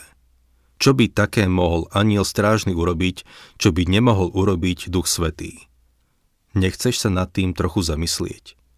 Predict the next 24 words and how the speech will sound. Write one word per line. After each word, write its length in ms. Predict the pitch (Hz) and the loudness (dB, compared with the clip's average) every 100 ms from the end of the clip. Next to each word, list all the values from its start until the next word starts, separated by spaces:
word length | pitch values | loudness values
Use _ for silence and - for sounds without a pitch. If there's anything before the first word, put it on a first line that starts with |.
| _ _ _ _ | _ _ _ _
Mám 320 | 95 85 85 | -4 -2 0
dojem, 400 | 82 92 92 95 95 - _ _ _ | 0 2 2 0 -4 -12 _ _ _
že 240 | - 87 82 | -4 -2 0
služba 480 | 110 110 95 90 | 0 0 0 -2
anjelov 400 | 90 98 95 95 | 0 0 0 0
sa 160 | - 92 | 0 -2
vôbec 400 | 90 113 110 101 - | 2 0 2 -2 -2
nespája 480 | 87 - 90 87 80 | -2 -2 -2 -2 -2
s 160 | - | -4
cirkvou. 560 | - 85 80 80 - - _ _ _ _ _ _ _ | -4 -4 -6 -10 -12 -14 _ _ _ _ _ _ _
Toto 240 | 101 90 | -2 2
je 160 | 92 80 | 0 0
téma, 480 | 92 90 92 95 92 - - _ - | 0 0 2 0 0 -10 -20 _ -6
ktorá 320 | - 98 92 | 0 2 2
je 160 | 85 90 | 0 0
nadmieru 400 | 98 110 107 85 | 2 2 0 0
ťažká 480 | 92 85 - 92 | -2 -2 -2 -2
a 60 | 80 | -2
nebezpečná, 720 | 80 87 - 90 - 95 98 - - _ _ | -4 -4 -4 -4 0 0 -2 -6 -20 _ _
lebo 240 | - 90 92 | -4 -2 0
sme 160 | 92 | -2
svedkami 560 | 82 - 104 - 101 82 | -4 -4 -6 -2 -4 -2
prejavov 480 | 85 90 87 80 76 | -2 -2 0 -4 -2
démonizmu 800 | 82 85 85 87 87 92 92 | -2 -2 -2 -2 0 0 -2